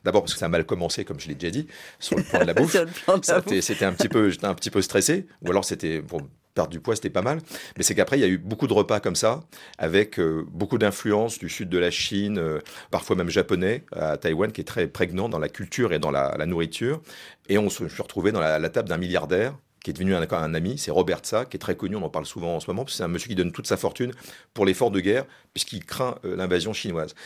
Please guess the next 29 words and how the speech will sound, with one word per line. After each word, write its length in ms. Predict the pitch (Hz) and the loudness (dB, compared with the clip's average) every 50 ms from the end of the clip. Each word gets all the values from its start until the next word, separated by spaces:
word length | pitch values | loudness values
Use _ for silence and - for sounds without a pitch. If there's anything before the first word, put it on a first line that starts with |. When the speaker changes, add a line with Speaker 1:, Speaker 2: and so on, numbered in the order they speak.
| - - - - | -18 -18 -10 -2
Speaker 1:
Et 80 | 95 | 0
on 60 | 92 92 | 0 4
se 100 | - 117 | 6 6
retrouve 240 | 101 - - 143 | 6 8 6 6
dans 160 | 113 95 87 90 | 6 6 6 4
un 40 | |
restaurant, 600 | 87 92 - - - 110 98 98 107 110 101 87 | 4 4 2 2 4 4 4 4 4 2 2 2
euh, 180 | 78 76 76 76 - - - - - - - | 2 0 0 -2 -4 -8 -14 -18 -18 -16 -10
plus 120 | - 92 | -8 -2
tard, 200 | - 123 113 101 | 2 2 2 2
où 60 | 92 | 2
j'allais 220 | 82 - 98 95 95 | 2 4 4 4 4
souvent, 320 | - - 104 90 110 143 | 2 0 -2 -2 -2 0
qui 80 | - 87 | -2 -6
est 40 | - | -6
très, 180 | - - 120 | -2 -2 -2
très 200 | - - 104 85 | 0 0 0 0
agréable, 480 | 87 78 78 82 85 98 127 131 101 - - _ - - - - - _ | 2 2 2 4 4 4 2 0 -4 -10 -12 _ -20 -20 -20 -20 -16 _
avec 260 | - 76 82 87 78 | -4 -2 -2 -2 -2
des 120 | 76 76 | -2 -2
serveuses 400 | 71 - - 78 78 92 92 87 | -2 0 0 0 2 0 0 0
qui 100 | - - | -2 -4
avaient, 140 | 78 73 78 | -4 -2 -2
euh, 140 | 76 76 71 69 | -4 -4 -6 -8
toutes 200 | - - - - | -12 -14 -6 -4
quatre-vingt-deux 520 | - - - 95 85 82 80 87 85 82 | -4 -4 -2 -2 -2 0 0 -2 -2 0
ans, 180 | 92 90 92 85 | 0 -2 -2 -2
euh, 40 | 76 | -4
minimum, 440 | 76 95 104 101 95 101 110 131 | -2 -2 0 2 2 2 0 0